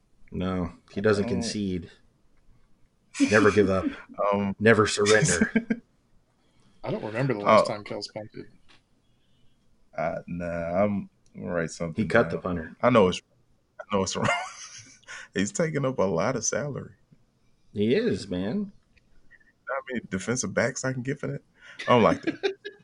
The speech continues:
Speaker 1: At
Speaker 2: With
Speaker 1: least
Speaker 2: the
Speaker 1: a
Speaker 2: wrong
Speaker 1: third,
Speaker 2: answer,
Speaker 1: I
Speaker 2: but I'm
Speaker 1: mean.
Speaker 2: like that. <laughs>
Speaker 3: Uh, Kels, what's your answer?
Speaker 2: Um, I had no idea. And Lorelai kinda sounds like something that would be on the show. So I said Game of Thrones, and the child's name is Khaleesi.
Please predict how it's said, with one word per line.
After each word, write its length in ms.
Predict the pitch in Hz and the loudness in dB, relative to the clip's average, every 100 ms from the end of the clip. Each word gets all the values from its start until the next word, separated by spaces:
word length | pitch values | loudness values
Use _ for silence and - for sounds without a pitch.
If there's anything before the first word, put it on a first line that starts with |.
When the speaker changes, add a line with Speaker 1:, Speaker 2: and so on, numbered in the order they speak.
| - _ 392 - - | -16 _ -18 -18 -16
Speaker 1:
At 140 | - - | -14 -8
Speaker 2:
With 120 | - | 2
Speaker 1:
least 160 | 123 | 2
Speaker 2:
the 60 | 101 | 6
Speaker 1:
a 60 | 90 | 6
Speaker 2:
wrong 100 | 113 | 8
Speaker 1:
third, 160 | 147 | 8
Speaker 2:
answer, 180 | 69 - | 6 2
Speaker 1:
I 40 | 82 | 0
Speaker 2:
but 120 | 67 | -2
I'm 60 | |
Speaker 1:
mean. 60 | 76 | 0
Speaker 2:
like 160 | 58 - - _ _ _ _ - - - - - - - - | -2 -4 -14 _ _ _ _ -10 -6 -4 -6 -4 -6 -6 -4
that. 280 | 254 254 247 | -2 -4 -6
<laughs> 500 | 233 - 233 - _ _ _ _ _ _ _ _ - _ _ _ - | -12 -12 -18 -18 _ _ _ _ _ _ _ _ -20 _ _ _ -2
Speaker 3:
Uh, 440 | 120 117 110 110 - | 2 2 2 -2 -6
Kels, 300 | - 151 117 | 0 0 0
what's 160 | 117 - | -8 -8
your 60 | |
answer? 260 | 110 120 127 _ _ _ _ _ _ _ _ _ _ _ - | -10 -10 -16 _ _ _ _ _ _ _ _ _ _ _ -6
Speaker 2:
Um, 720 | 98 98 95 92 90 90 82 - | -2 2 2 2 0 -2 -6 -2
I 100 | 117 | 2
had 200 | 113 90 | 4 4
no 140 | 90 | 0
idea. 540 | 85 80 85 85 85 - _ _ _ _ - | -4 -4 -4 -2 -4 -8 _ _ _ _ -12
And 540 | - 85 85 80 90 - _ _ _ _ _ _ - | -8 -6 -8 -10 -14 -18 _ _ _ _ _ _ -8
Lorelai 560 | 90 101 98 95 87 | 2 4 6 6 4
kinda 200 | - 87 87 | 2 -2 -2
sounds 480 | 92 90 87 87 | -6 -2 -2 -2
like 180 | 85 82 | -4 -4
something 240 | - 90 90 | -4 -4 -4
that 120 | 82 | -4
would 140 | 85 | -4
be 120 | 90 | -6
on 140 | 90 90 | -6 -6
the 100 | 85 | -8
show. 280 | - 87 85 | -4 -4 -2
So 160 | 90 | 0
I 60 | 95 | 2
said 200 | 90 92 | 2 0
Game 220 | 87 85 | 0 0
of 80 | 80 | -2
Thrones, 440 | 92 87 90 87 | -2 0 0 -4
and 120 | 80 78 | -8 -8
the 60 | |
child's 420 | - 107 117 117 | -4 0 0 -2
name 300 | 110 110 110 | -4 -2 -4
is 100 | 101 - | -6 -8
Khaleesi. 500 | - - 107 - | -10 -8 -8 -10